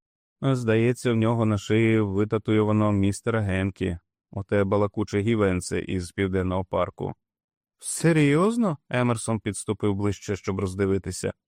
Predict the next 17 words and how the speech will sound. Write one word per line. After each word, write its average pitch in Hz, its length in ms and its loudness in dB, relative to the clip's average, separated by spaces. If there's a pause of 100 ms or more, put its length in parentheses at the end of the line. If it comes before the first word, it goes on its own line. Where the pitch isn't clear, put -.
(200)
«О, 131 260 2 (300)
а 151 120 -2
вже 101 300 -2
ж, - 140 -14 (120)
дійсно 104 420 0
так. 101 320 -2 (160)
Привітики», 120 1120 0 (140)
проспівав 104 580 0
по-генківськи 95 720 -6
Барлет. 90 420 -4 (600)
«Гей», 104 640 2
втрутився 101 640 -4
Террі, 95 420 -2 (300)
«це 113 140 -2
все 107 220 0
чудово, 113 460 2
хлопці. 95 480 -4